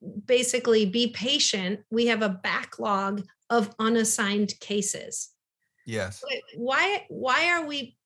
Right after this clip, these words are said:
Speaker 1: having a backlog before we get them assigned?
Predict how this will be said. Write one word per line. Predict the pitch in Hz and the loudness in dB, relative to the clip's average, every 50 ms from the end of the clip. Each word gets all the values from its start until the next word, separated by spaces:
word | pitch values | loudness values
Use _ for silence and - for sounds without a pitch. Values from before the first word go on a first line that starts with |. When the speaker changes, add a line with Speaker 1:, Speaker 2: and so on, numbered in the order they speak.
| _ | _
Speaker 1:
having | - 247 254 262 247 | -6 -4 -2 0 0
a | 240 | 2
backlog | 220 208 233 226 254 247 - 262 240 240 240 233 | 2 4 2 2 2 0 2 2 2 4 4 2
before | 233 214 214 - 233 233 226 | 0 -2 0 0 2 2 4
we | 226 220 | 2 2
get | 202 208 202 202 | 0 -2 -2 -2
them | 202 196 196 | -4 -4 -4
assigned? | 180 160 - - - 185 175 - - - - _ - | -4 -4 -4 -4 -4 -4 -6 -8 -10 -14 -16 _ -20